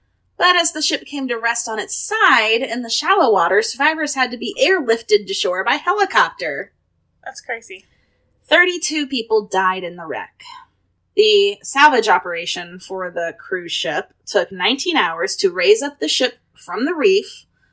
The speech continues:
Speaker 1: where it came to rest. The captain of the ship, whose name was Francesco Shinito. He was arrested for manslaughter and for abandoning the ship instead of directing the evacuation.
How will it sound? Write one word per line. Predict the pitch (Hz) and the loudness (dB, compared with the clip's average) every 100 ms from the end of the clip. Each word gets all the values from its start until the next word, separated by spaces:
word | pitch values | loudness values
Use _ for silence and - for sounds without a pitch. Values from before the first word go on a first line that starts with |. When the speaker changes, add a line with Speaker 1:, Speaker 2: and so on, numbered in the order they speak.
| _ - | _ 0
Speaker 1:
where | 202 | 0
it | 180 | 0
came | 208 190 | -4 -8
to | 262 | -4
rest. | 220 175 - - - - _ _ _ | -4 -4 -8 -12 -12 -16 _ _ _
The | 381 | -4
captain | - 302 - 247 202 | 2 4 6 4 0
of | 175 | 0
the | 180 | -4
ship, | - 165 - _ - _ - | -4 -4 -6 _ -20 _ -10
whose | 226 208 | -8 -6
name | 196 185 | -8 -8
was | 175 175 - - _ _ | -8 -8 -10 -12 _ _
Francesco | 196 196 208 254 277 - 294 285 277 285 _ _ _ _ _ | -6 -2 0 0 0 0 0 0 -2 -6 _ _ _ _ _
Shinito. | - - 196 208 - 359 - - 202 _ _ _ | -10 -6 -4 -6 -6 -6 -4 -6 -10 _ _ _
He | 302 | 4
was | 403 392 | 6 6
arrested | 359 349 330 285 240 226 | 4 2 2 2 2 0
for | 240 226 220 202 208 _ _ _ _ | -2 0 4 2 0 _ _ _ _
manslaughter | 190 208 254 403 - 170 139 131 101 262 - _ _ _ - | -4 2 4 4 2 -2 -6 -4 -4 -4 -6 _ _ _ -6
and | 320 427 339 | 0 0 0
for | 262 240 | -2 -2
abandoning | 208 196 240 302 320 311 294 | 0 2 2 0 -2 -4 -2
the | 247 | -2
ship | - 302 240 - | -2 0 -2 -4
instead | 202 202 208 | -12 -4 -2
of | 208 202 | -2 -2
directing | 190 175 - 190 185 | -2 -2 -4 -8 -8
the | 180 | -10
evacuation. | 190 170 - 180 147 156 139 - | -6 -6 -6 -6 -6 -8 -12 -18